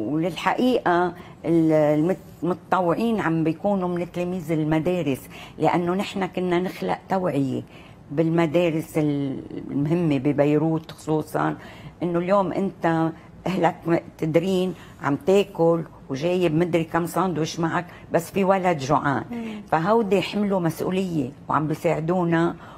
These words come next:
Speaker 1: وعم بيكون في متطوعين كتير عم بيساعدونا.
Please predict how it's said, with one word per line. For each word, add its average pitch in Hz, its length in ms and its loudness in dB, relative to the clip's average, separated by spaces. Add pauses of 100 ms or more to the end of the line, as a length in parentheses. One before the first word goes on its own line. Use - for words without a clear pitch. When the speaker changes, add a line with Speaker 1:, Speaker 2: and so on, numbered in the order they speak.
(120)
Speaker 1:
وعم 165 220 -2
بيكون 175 320 0
في 185 160 -6
متطوعين 170 720 -2
كتير 170 360 -6
عم 131 140 -4
بيساعدونا. 123 640 -6